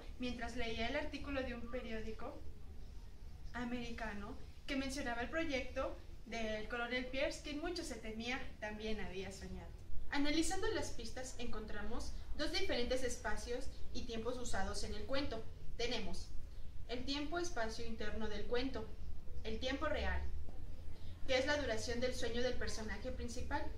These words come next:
y el tiempo imaginario, una hora, eh, de viaje de los personajes. El espacio imaginario sería la casa del personaje. El espacio real sería el jardín de la casa del personaje.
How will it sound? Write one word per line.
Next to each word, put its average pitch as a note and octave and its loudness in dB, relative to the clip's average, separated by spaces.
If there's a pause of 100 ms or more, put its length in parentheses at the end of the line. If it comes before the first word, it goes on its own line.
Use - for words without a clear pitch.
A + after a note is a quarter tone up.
(160)
y - 4
el A#3 6
tiempo C4 0
imaginario, B3 0 (120)
una A3 0
hora, B3+ 0 (920)
eh, A3+ 0
de A3+ 0
viaje B3+ 4
de G#3+ -2
los A3 -2
personajes. - -4 (1120)
El C4+ 0
espacio D#4+ 0
imaginario A#3 0 (280)
sería A3 0 (1120)
la A3+ 2
casa A#3+ -2
del A3+ 0
personaje. C#4 0
El C#4 6
espacio E4 6
real C#4+ 4
sería A#3+ 4
el A#3+ 4
jardín C4 2
de C4 8
la C4 8
casa A3 2
del G#3+ 2
personaje. A#3+ 2